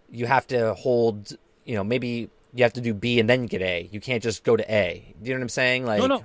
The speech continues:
Speaker 2: I get it. But, but the way that the, the Walker attack is, the Walker assault, that is kinda like Rush.
Speaker 1: Yeah, that's like, that's more
Speaker 2: That's,
Speaker 1: like Rush.
Speaker 2: that's basically
Speaker 1: Yeah.
Speaker 2: Rush, because you have to hold this point, and if you don't hold the point, then it moves on to the next point. That's,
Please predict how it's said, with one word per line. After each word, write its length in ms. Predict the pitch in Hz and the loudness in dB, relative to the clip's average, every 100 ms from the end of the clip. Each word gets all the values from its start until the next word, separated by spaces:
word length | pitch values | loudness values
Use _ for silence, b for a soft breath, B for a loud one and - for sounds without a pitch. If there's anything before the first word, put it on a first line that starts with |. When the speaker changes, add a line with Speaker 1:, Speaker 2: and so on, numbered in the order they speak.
| 185 | -8
Speaker 2:
I 60 | |
get 160 | 196 180 | -12 -14
it. 100 | - | -8
But, 160 | 170 170 - - | -4 -4 -8 -8
but 140 | 160 151 | -6 -2
the 80 | |
way 140 | 165 185 | 0 0
that 180 | 185 160 | 0 0
the, 360 | 170 156 143 113 | 0 0 -2 -4
the 160 | 139 | -8
Walker 400 | 127 139 151 165 | -2 -2 -2 -4
attack 340 | 151 156 151 175 | -6 -4 -6 -6
is, 240 | 175 185 | -8 -8
the 140 | - 117 | -10 -4
Walker 300 | 117 123 151 | -4 -4 -6
assault, 400 | 135 160 175 - - | -6 -6 -6 -10 -18
that 380 | 107 120 147 - | -8 -4 -4 -4
is 220 | 139 127 | -6 -6
kinda 240 | 139 123 | -4 -4
like 160 | 117 101 | -4 -4
Rush. 260 | 127 139 | -4 -2
Speaker 1:
Yeah, 240 | 131 123 120 | 2 6 8
that's 380 | 123 127 - - | 8 6 2 0
like, 180 | 107 95 | 0 0
that's 160 | 113 110 | -2 -2
more 100 | 147 | 0
Speaker 2:
That's, 80 | 117 | -2
Speaker 1:
like 140 | 90 | -2
Rush. 220 | 92 85 | -4 -6
Speaker 2:
that's 220 | 131 139 - | -6 -8 -8
basically 240 | 147 120 85 | -10 -8 -8
Speaker 1:
Yeah. 40 | - | -4
Speaker 2:
Rush, 240 | 160 107 | -6 -6
because 320 | - - 120 | -12 -14 -8
you 80 | 135 | -4
have 80 | 139 | -4
to 100 | 131 | -4
hold 240 | 131 147 | -4 -4
this 160 | 127 - | -4 -8
point, 380 | - 151 131 - | -4 -4 -4 -6
and 100 | 120 | -8
if 80 | |
you 60 | 135 | -6
don't 160 | 127 120 | -4 -2
hold 140 | 127 | -4
the 60 | 120 | -4
point, 260 | 135 120 | -4 -4
then 120 | 120 | -4
it 60 | 117 | -6
moves 160 | 117 113 | -8 -6
on 160 | 117 | -4
to 80 | 113 | -4
the 80 | 107 | -4
next 220 | 113 110 | -4 -4
point. 280 | - 123 101 | -4 -4 -2
That's, 240 | 117 113 | -4 -4